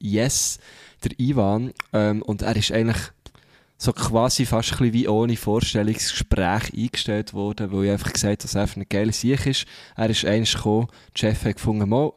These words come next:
Gusch hat recht gehabt, das stellen wir ein.» Ist dann auch fest angestellt worden, macht jetzt sein eigenes Ding. Ähm, hat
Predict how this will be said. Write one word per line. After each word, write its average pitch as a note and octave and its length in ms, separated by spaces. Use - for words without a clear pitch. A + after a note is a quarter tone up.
Gusch A#2+ 220
hat G#2+ 180
recht A2 260
gehabt, A2+ 280
das A2+ 160
stellen G#2+ 360
wir - 80
ein.» C#3 280
Ist A#2 160
dann A2 120
auch A2 60
fest A2+ 320
angestellt A#2+ 400
worden, A#2+ 360
macht G2+ 280
jetzt - 120
sein - 240
eigenes A#2 480
Ding. A2+ 240
Ähm, G#2+ 720
hat - 400